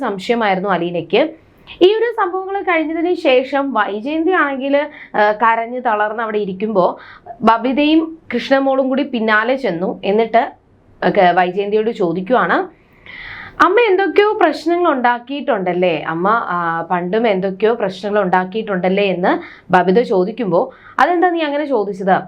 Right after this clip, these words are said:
അത്, ആ, സാധാരണ ഇപ്പൊ എല്ലാവരും, ആ, ആ, പറയുന്നുണ്ടായിരുന്നു, അച്ഛനും പറയുന്നുണ്ടായിരുന്നു, പക്ഷെ ഞങ്ങളത് വിശ്വസിച്ചില്ല. എന്നാൽ ഗംഗാധരൻ അങ്കിൾ പറഞ്ഞപ്പോൾ ഞങ്ങൾക്ക് ചെറിയൊരു സംശയം തോന്നുന്നുണ്ട്, അമ്മ എന്തൊക്കെയോ പ്രശ്നങ്ങൾ ഉണ്ടാക്കിയിട്ടുണ്ടെന്ന്" പറയുമ്പോൾ, "അത് ഏട്ടൻ, ആ, നല്ല ദേഷ്യത്ത്,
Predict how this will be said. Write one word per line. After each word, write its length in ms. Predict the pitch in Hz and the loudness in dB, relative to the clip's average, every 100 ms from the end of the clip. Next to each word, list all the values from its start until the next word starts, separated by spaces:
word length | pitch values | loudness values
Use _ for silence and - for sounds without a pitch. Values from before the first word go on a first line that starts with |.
| - _ 175 | -12 _ 2
അത്, 140 | 190 254 - | 4 2 -2
ആ, 20 | 175 165 165 175 | -4 -4 -6 -2
സാധാരണ 400 | 202 185 220 226 | 0 2 0 -2
ഇപ്പൊ 140 | 254 285 | -2 0
എല്ലാവരും, 560 | 226 233 269 277 269 - | 0 0 -2 0 -2 -2
ആ, 100 | 175 - | -2 0
ആ, 20 | 175 196 | -2 0
പറയുന്നുണ്ടായിരുന്നു, 640 | 190 202 220 196 185 180 | 0 0 -2 0 0 -2
അച്ഛനും 320 | 180 180 196 214 | -6 -6 -6 -2
പറയുന്നുണ്ടായിരുന്നു, 640 | 196 185 190 185 175 180 | -2 -2 -2 0 -2 -4
പക്ഷെ 200 | 185 - | -8 -6
ഞങ്ങളത് 300 | 185 180 254 | -4 0 0
വിശ്വസിച്ചില്ല. 600 | 208 185 196 202 202 180 180 202 - - - 247 | 0 0 -2 -2 0 2 2 0 -10 -20 0 2
എന്നാൽ 220 | 285 359 | 4 2
ഗംഗാധരൻ 580 | 285 277 302 320 359 403 | 2 2 0 -2 -2 -2
അങ്കിൾ 180 | 370 349 | -2 0
പറഞ്ഞപ്പോൾ 540 | 311 277 262 269 269 | 0 -2 -6 -2 -2
ഞങ്ങൾക്ക് 340 | 302 254 233 277 | -2 -4 -6 -4
ചെറിയൊരു 320 | 240 220 220 262 | 0 0 0 -2
സംശയം 320 | 208 190 220 | -2 -2 0
തോന്നുന്നുണ്ട്, 580 | 214 180 185 180 160 180 180 - - | 0 0 0 0 2 0 0 -8 -6
അമ്മ 180 | 170 202 | -2 0
എന്തൊക്കെയോ 460 | 208 196 208 233 247 | 0 -2 -4 -2 -2
പ്രശ്നങ്ങൾ 460 | 226 196 233 214 202 | -4 -8 -6 -2 0
ഉണ്ടാക്കിയിട്ടുണ്ടെന്ന്" 720 | 196 196 226 220 196 196 220 | 0 0 -4 -6 -4 -4 0
പറയുമ്പോൾ, 460 | 180 175 214 165 233 370 - _ _ - 277 | 0 0 -2 2 2 0 -6 _ _ -2 0
"അത് 140 | 302 466 415 302 | 2 2 2 2
ഏട്ടൻ, 300 | 311 359 349 | 2 2 2
ആ, 220 | 269 262 | 0 -2
നല്ല 200 | 262 285 | -2 -2
ദേഷ്യത്ത്, 540 | 247 233 240 277 262 | 0 -2 -4 -6 -2